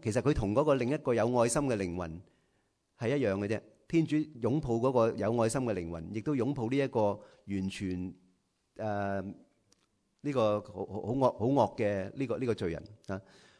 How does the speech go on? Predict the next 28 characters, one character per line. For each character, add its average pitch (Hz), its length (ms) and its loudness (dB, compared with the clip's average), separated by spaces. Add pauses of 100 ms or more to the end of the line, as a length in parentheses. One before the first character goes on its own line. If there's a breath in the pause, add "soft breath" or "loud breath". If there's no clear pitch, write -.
(100)
但 131 140 2
係 131 100 2
擁 135 160 4
抱 156 120 0
嗰 160 80 4
個， 139 420 2
嗰 - 20 0
個 127 480 2
有 117 200 -2
愛 127 80 2
心 147 100 -2
嘅 120 120 -2
靈 95 40 -6
魂 92 160 -4
呢， 131 160 -4
由 104 100 -2
於 139 100 -2
嗰 - 20 0
個 156 120 2
人 135 240 2
有 120 260 0
愛 117 120 4
心 135 220 0
呢， 127 100 -2
佢 120 100 -2
嘅 123 260 0
愛 123 120 4
心 135 360 -2